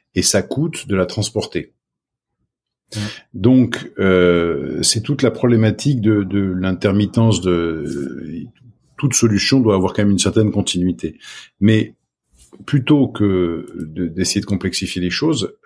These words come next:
Speaker 1: euh, le travail de, d'identifier les extra-capacités, de mettre une source de production à, à production de Bitcoin à cet endroit-là, sachant que cette source de production, c'est pas une usine en dur,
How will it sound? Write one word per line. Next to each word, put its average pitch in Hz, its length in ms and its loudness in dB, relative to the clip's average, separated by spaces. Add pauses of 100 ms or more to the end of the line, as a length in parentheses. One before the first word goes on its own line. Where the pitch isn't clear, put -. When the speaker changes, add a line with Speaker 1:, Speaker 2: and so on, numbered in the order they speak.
(100)
Speaker 1:
euh, - 120 -12
le 98 140 -2
travail 110 560 2
de, 87 180 0
d'identifier 127 720 2
les 101 220 2
extra-capacités, 92 960 -2 (840)
de 117 280 2
mettre 135 420 2
une 113 140 4
source 117 220 4
de 104 80 2
production 98 760 -2 (1000)
à, 92 120 -2
à - 420 -6 (120)
production 98 340 -4
de 95 40 0
Bitcoin 92 280 0
à 85 40 0
cet 87 180 -8
endroit-là, 90 440 -2 (400)
sachant 127 500 2
que 107 140 2
cette 104 220 2
source 117 240 2
de 104 60 2
production, 107 580 -2
c'est 95 180 0
pas 110 320 2
une 98 120 0
usine 98 260 0
en 98 100 0
dur, 131 440 2